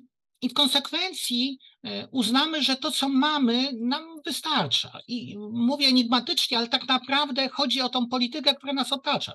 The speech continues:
prawda? Nie będziemy dążyć do tego, żeby żyć w lepszym państwie, e,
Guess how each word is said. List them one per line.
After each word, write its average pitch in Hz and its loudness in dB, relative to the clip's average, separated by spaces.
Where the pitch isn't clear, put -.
prawda? 151 -4
Nie 190 2
będziemy 233 2
dążyć 208 0
do 190 0
tego, 208 0
żeby 185 0
żyć 190 0
w 139 -6
lepszym 202 2
państwie, 185 0
e, 262 -14